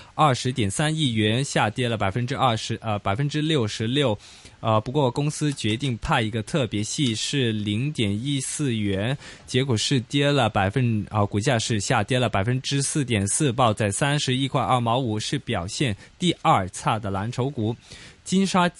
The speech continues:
呃，也是紧，呃，跟随其后，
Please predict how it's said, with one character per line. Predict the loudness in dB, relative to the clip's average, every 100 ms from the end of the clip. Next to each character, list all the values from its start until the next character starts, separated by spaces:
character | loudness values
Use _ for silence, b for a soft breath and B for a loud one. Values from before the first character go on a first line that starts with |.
| -10
呃， | -2 0 2
也 | 0
是 | 0 -2 -4
紧， | -4 -8 -4
呃， | -4 -4
跟 | -4 -6
随 | -2 0 0
其 | -2 -4
后， | 2 2